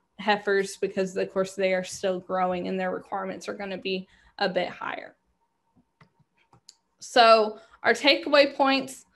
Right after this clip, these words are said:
uh, first and foremost, we should try to take advantage of extending the grazing sys-, our grazing season as much as possible.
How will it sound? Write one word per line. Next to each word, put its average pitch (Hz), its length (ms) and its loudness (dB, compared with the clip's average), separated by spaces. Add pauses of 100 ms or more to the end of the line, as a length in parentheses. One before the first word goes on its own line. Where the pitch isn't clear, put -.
(360)
uh, 196 240 2
first 285 360 6
and 302 120 4
foremost, 226 720 2
we 226 80 2
should 226 180 -6
try 233 220 6
to 262 60 4
take 254 180 2
advantage 208 460 -2
of 214 80 -6
extending 202 500 -6
the 196 100 -4
grazing 190 460 -6
sys-, 185 340 -8 (140)
our 190 280 2
grazing 196 500 0
season 190 560 -6
as 185 180 -6
much 185 180 -8
as 185 100 -16
possible. 190 760 -2